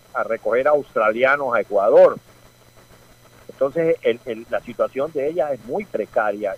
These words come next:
y yo sé que Leonardo no va a estar muy contento porque yo mencione este caso, pero quiero ponerlo como ejemplo. Y de esos, hay una enorme, un enorme drama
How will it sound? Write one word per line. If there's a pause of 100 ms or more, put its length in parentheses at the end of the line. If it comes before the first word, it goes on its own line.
y
yo
sé
que
Leonardo (520)
no
va
a
estar
muy
contento
porque
yo
mencione
este
caso,
pero
quiero
ponerlo (480)
como
ejemplo. (840)
Y
de
esos, (1120)
hay (340)
una (120)
enorme, (880)
un
enorme
drama